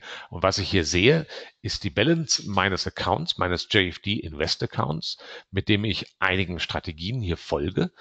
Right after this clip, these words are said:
Ähm, wir gucken uns genauer nachher an, welche schon dabei sind. Und eine wollen wir natürlich nachher auch dazu nehmen. Aber trotzdem ist es natürlich auch nochmal interessant, hey, also ich folge hier bereits einigen Strategien, das Ganze seit, ähm,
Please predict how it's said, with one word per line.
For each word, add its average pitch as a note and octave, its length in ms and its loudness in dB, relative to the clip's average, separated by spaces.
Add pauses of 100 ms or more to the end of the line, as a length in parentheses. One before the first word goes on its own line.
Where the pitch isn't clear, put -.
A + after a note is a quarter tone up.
(320)
Ähm, E2+ 540 2
wir G2 100 -8
gucken A2 160 -4
uns - 140 -6
genauer G#2+ 300 4
nachher F#2 260 2
an, F#2 260 -4
welche E2+ 380 -2
schon - 180 -8
dabei D2+ 340 0
sind. E3+ 340 0 (300)
Und F#2+ 120 -2
eine F#2 240 2
wollen F#2 140 4
wir F#2 80 4
natürlich F2+ 420 0
nachher F2 340 0
auch D#2+ 300 0
dazu - 320 -4
nehmen. D3 400 0 (240)
Aber F2+ 340 2
trotzdem C#3 380 2
ist B2+ 60 4
es A2+ 60 2
natürlich G#2 260 0
auch F#2+ 180 0
nochmal G2+ 220 2
interessant, F2+ 520 -2
hey, A2+ 240 -4 (540)
also G#2 300 4
ich - 300 -4
folge D3+ 280 6
hier D3+ 140 6
bereits B2 520 2
einigen F#2 480 -4
Strategien, G#2+ 840 -2
das - 160 -10
Ganze F2+ 400 -2
seit, - 560 -6
ähm, C2+ 480 -8